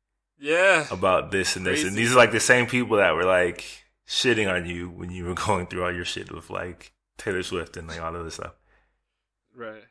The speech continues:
Speaker 2: So it's like, okay, so you abandon the people that have been, like, defending you for so long, and then, like, you just embrace
Speaker 1: That's
Speaker 2: all of it. It's
Speaker 1: exactly
Speaker 2: just
Speaker 1: what it
Speaker 2: like,
Speaker 1: looks
Speaker 2: come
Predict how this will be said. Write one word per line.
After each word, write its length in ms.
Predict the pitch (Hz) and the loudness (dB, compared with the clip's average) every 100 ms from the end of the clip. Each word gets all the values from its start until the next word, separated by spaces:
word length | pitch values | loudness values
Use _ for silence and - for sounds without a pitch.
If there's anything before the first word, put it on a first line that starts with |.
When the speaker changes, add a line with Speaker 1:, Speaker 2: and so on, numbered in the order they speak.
| _ _ _ _ | _ _ _ _
Speaker 2:
So 280 | - 110 101 | 0 4 4
it's 100 | 98 | 6
like, 320 | 95 92 92 | 4 4 4
okay, 340 | 95 98 87 87 | 0 2 0 0
so 140 | 90 | -4
you 180 | 85 92 | -4 -4
abandon 380 | 85 87 90 85 | 0 0 0 -6
the 60 | |
people 160 | 85 87 | -4 -2
that 100 | 76 | -4
have 80 | 80 | -4
been, 180 | 85 | -6
like, 340 | 80 85 - 92 | -4 -6 -8 -8
defending 480 | 90 - 98 98 101 | -6 -4 -2 -2 -2
you 320 | 104 104 107 _ _ _ _ _ _ _ _ | -6 -6 -12 _ _ _ _ _ _ _ _
for 180 | 82 76 | -2 0
so 260 | 87 92 | 0 0
long, 520 | 87 87 90 92 95 - _ _ _ 85 | 0 0 0 -2 -8 -16 _ _ _ -16
and 120 | 78 | -12
then, 160 | 82 | -10
like, 400 | 73 - - - - - _ _ _ _ _ _ _ _ | -6 -6 -8 -14 -20 -20 _ _ _ _ _ _ _ _
you 200 | 85 82 | -12 -10
just 120 | - | -10
embrace 340 | 92 85 82 | -8 -6 -6
Speaker 1:
That's 40 | - | -6
Speaker 2:
all 120 | 90 | -6
of 60 | 123 | -6
it. 100 | 131 | -6
It's 120 | 101 | -6
Speaker 1:
exactly 60 | |
Speaker 2:
just 100 | 92 | -8
Speaker 1:
what 80 | 95 | -6
it 40 | 151 | -8
Speaker 2:
like, 0 | |
Speaker 1:
looks 120 | |
Speaker 2:
come 100 | - | -8